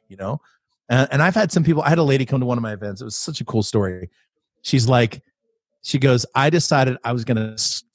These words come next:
I was gonna change my life. I was gonna lose weight. I was gonna start thinking straight and start making money.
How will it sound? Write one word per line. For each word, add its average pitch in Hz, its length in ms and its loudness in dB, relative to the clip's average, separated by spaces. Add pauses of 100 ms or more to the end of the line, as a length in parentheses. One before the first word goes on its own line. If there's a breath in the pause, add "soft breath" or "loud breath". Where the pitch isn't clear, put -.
(200)
I 117 60 -4
was 120 140 2
gonna 110 340 2
change 156 320 0
my 175 80 2
life. 120 420 2
I - 40 -10
was 107 100 -4
gonna 104 140 -2
lose 127 340 0
weight. 120 320 2
I 113 60 -2
was 107 100 -4
gonna 113 220 0 (100)
start 143 380 0
thinking 127 280 -2
straight 120 300 0
and 107 100 -6
start 113 220 -2
making 110 300 -2
money. 95 320 -6